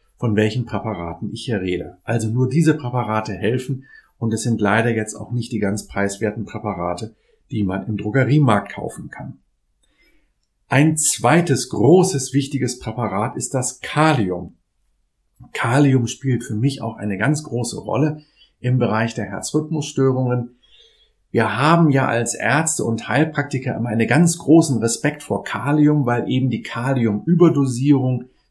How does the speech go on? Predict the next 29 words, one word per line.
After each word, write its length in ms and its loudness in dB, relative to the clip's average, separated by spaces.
zu 260 0
großen 600 2
Problemen 600 2
führen 580 -2
kann. 320 -8
Und 640 2
insofern 560 4
sind 180 0
wir 80 0
da 120 0
immer 200 2
so 140 2
auf 280 -4
Hab 220 -4
acht 240 -4
gepolt. 720 2
Meine 380 0
Erfahrung 560 0
aber 240 -4
ist 300 -8
die, 320 0
sofern 520 -2
wir 140 -2
keine 720 0
kaliumsparenden 1600 -2
Diuretika, 880 0
also 240 -6
Entwässerungsmittel 1000 -4
einnehmen, 680 -4